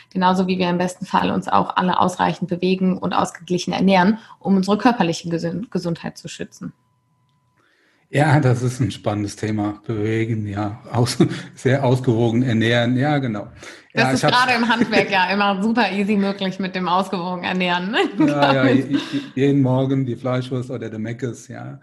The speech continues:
Speaker 1: Ich,
Speaker 2: Kann
Speaker 1: ich
Speaker 2: ich
Speaker 1: wollte
Speaker 2: mich auch
Speaker 1: gerade
Speaker 2: noch gut
Speaker 1: sagen,
Speaker 2: erinnern.
Speaker 1: wenn auch schön mit dem Cuttermesser das Leberwurstbrötchen geschmiert wird.
Speaker 2: Ja, das ist ja dann doch ein bisschen handfester. Ja, ich hab's ja vorhin schon gesagt, wenn man sich momentan so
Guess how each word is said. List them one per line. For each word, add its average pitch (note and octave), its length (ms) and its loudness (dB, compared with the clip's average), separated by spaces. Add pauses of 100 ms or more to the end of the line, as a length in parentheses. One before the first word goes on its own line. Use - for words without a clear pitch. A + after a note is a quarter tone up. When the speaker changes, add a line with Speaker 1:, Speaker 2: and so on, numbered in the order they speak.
Speaker 1:
Ich, A3+ 120 0
Speaker 2:
Kann - 80 -4
Speaker 1:
ich - 120 0
Speaker 2:
ich G#3+ 40 -6
Speaker 1:
wollte A3+ 140 2
Speaker 2:
mich A3 80 4
auch G#3+ 60 4
Speaker 1:
gerade G#3+ 240 2
Speaker 2:
noch G3+ 40 0
gut G3 80 -2
Speaker 1:
sagen, - 100 -6
Speaker 2:
erinnern. G3+ 360 -8
Speaker 1:
wenn G3+ 200 2
auch G#3+ 120 2
schön A#3+ 260 0
mit A3 80 2
dem G#3+ 180 0
Cuttermesser A3+ 760 0
das G3+ 160 -2
Leberwurstbrötchen A3 880 -2
geschmiert A#3 500 0
wird. E4 340 4
Speaker 2:
Ja, - 760 2
das - 640 -2
ist C3+ 160 -2
ja E3+ 100 4
dann D3+ 220 2
doch D3+ 160 0
ein C#3+ 160 0
bisschen C#3+ 320 0
handfester. A#2+ 760 -4 (320)
Ja, C3 160 2
ich C#3+ 140 2
hab's D#3 160 0
ja E3 180 4
vorhin D#3+ 240 2
schon D#3 180 2
gesagt, C#3 320 0
wenn C#3 120 0
man C#3 160 2
sich B2+ 180 -4
momentan B2+ 460 0
so A#2+ 360 -4